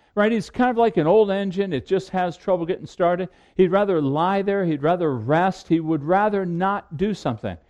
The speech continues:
And, and Solomon has a cute way of describing this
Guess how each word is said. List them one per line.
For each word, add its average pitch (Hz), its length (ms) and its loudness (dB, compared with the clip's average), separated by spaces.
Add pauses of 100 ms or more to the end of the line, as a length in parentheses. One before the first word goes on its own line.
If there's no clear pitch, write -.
(280)
And, 165 260 0
and 165 160 -2
Solomon 208 380 0
has 165 160 -4
a - 20 -20
cute - 260 -4
way 180 200 4
of 147 80 -6
describing 180 560 -2
this 123 300 -2